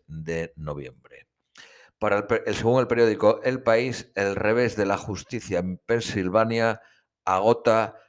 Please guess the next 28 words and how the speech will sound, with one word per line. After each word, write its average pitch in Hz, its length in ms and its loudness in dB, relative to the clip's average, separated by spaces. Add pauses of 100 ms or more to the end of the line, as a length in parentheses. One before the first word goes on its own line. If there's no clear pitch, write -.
(100)
los 113 560 4
apoyos 107 760 -2
y 95 140 -6
las 104 280 -2 (120)
opciones 101 760 -6 (240)
de 90 240 -2
Trump. - 400 -12 (960)
El 104 120 -2
fracaso 101 560 2
del 120 140 4
argumentario 92 960 0 (300)
que 92 100 -4
el 90 140 -2
juez 110 340 0
comparó 82 580 -2
con 82 220 -6
el 85 80 -6
monstruo 101 480 -2
de 90 120 0
Frankenstein 110 920 -2 (520)
prácticamente 113 920 0
agota 117 560 4
la 92 140 0
vía 104 200 0
judicial. 78 680 -8 (600)
El 95 240 -6
senador 110 460 2
republicano 107 840 0